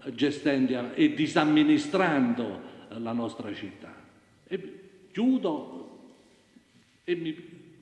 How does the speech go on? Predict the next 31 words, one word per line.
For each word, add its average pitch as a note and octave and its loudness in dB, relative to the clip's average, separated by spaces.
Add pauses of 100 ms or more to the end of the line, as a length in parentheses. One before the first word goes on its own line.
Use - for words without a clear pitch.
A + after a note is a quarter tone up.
consentite D3+ -6
di C3+ -10
leggere C3+ -10
solo C#3+ -8 (1400)
la, B2 -14
la B2+ -10
frase D3 -6
iniziale B2+ -4
di G#2+ -10
questo G#2 -12
programma, G2+ -16
che C#3 -4
ispira D#3 2
l'intero A2+ -4
programma, - -14 (440)
e C3+ -12
che D3+ -4
poi E3 -2
io D#3 4
dico: C#3+ -6 (580)
il - -20
programma C#3 -4
è B2+ -8
anche B2+ -6
carta. G#2+ -16 (1200)
Il B2 -10
programma C#3 -8
ha B2+ -10
una C3 -6
sua C#3 -8
valenza C#3+ -10